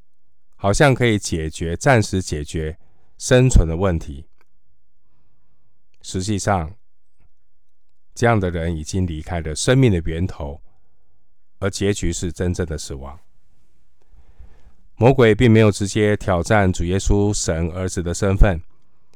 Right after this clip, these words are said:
相反的，正因为耶稣是站在人子的地位上，所以魔鬼才会不住的要提醒耶稣：“你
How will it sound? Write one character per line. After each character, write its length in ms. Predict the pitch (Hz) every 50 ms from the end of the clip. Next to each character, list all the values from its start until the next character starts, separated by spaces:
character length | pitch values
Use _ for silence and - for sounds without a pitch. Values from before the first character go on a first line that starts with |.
| - - -
相 260 | - - 120 123 123
反 160 | 117 107 95
的， 300 | 95 104 104 101 101 - - - - - - - - - - - - - - - - -
正 180 | - 160 160 151
因 180 | 143 147 151 147
为 360 | 147 143 131 117 101 95 98 - - - -
耶 180 | - 120 123
稣 180 | 123 - 131 123
是 140 | 110 120 110
站 180 | - 127 113
在 160 | 104 117 107 101
人 300 | 92 92 95 92 101 120
子 140 | - 110 90
的 100 | 80 82
地 200 | - - 101 90
位 140 | 90 90 82
上， 280 | - - 92 80 80 - - - - - - - - - - - - - - - - - - - - -
所 160 | - 110 110
以 200 | 107 104 98 95
魔 220 | 90 101 104 117
鬼 400 | 113 - 95 82 80 73 71 71 -
才 240 | - - - 85
会 320 | 85 98 104 92 82 78 - - - -
不 140 | - 113
住 180 | - - 175 147
的 340 | 113 117 107 98 90 - - - -
要 200 | - 104 95 90
提 160 | - - 92
醒 220 | - - 87 73
耶 160 | 76 82 85 82
稣 260 | - - 87 85 87 - - - - - - - -
：“你 460 | - 101 98 95 95 92 92 90